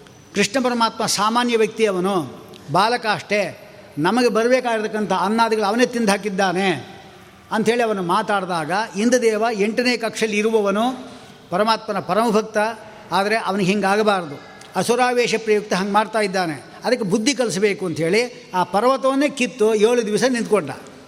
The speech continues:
ಏಳು ದಿವಸ ಊಟ ತಿಂಡಿ ಇಲ್ಲದೆ ಅಷ್ಟು ದೊಡ್ಡ ಪರ್ವತವನ್ನು ಒಂದು ಕೈಯಲ್ಲಿ ನಿಂತ್ಕೊಂಡ. ಇಂದ್ರ ದೇವರು ಬಂದರು. ಆಮೇಲೆ ಅವನಿಗೆ ತಪ್ಪಾಯಿತು ಅಂತ ಕೇಳ್ಕೊಂಡ್ರು.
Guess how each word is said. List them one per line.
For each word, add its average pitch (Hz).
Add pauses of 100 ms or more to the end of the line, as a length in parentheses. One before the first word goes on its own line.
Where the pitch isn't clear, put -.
(1120)
ಏಳು 226
ದಿವಸ 240
ಊಟ 233 (120)
ತಿಂಡಿ 220
ಇಲ್ಲದೆ 226 (100)
ಅಷ್ಟು 202
ದೊಡ್ಡ 247
ಪರ್ವತವನ್ನು 220 (400)
ಒಂದು 208 (540)
ಕೈಯಲ್ಲಿ 233
ನಿಂತ್ಕೊಂಡ. 175 (1300)
ಇಂದ್ರ 233
ದೇವರು 214
ಬಂದರು. 202
ಆಮೇಲೆ 190
ಅವನಿಗೆ 185
ತಪ್ಪಾಯಿತು 190
ಅಂತ 156
ಕೇಳ್ಕೊಂಡ್ರು. 202